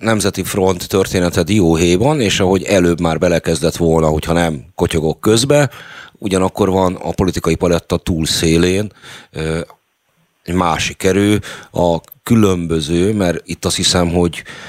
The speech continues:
a, ö, ötödik köztársaság történetében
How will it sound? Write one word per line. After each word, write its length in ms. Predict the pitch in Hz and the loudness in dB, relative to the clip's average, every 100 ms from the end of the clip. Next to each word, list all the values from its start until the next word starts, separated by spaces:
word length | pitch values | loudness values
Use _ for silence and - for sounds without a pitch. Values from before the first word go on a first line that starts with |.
| - | -12
a, 320 | - 80 82 78 - - | -2 2 2 0 -6 -6
ö, 340 | 87 82 82 82 - | -2 0 0 -2 -4
ötödik 280 | - - 85 | -6 -2 -2
köztársaság 440 | - - 85 90 - | -2 -2 -2 -2 0
történetében 1040 | 90 - 90 87 95 85 78 87 87 | 0 0 0 0 0 0 2 2 2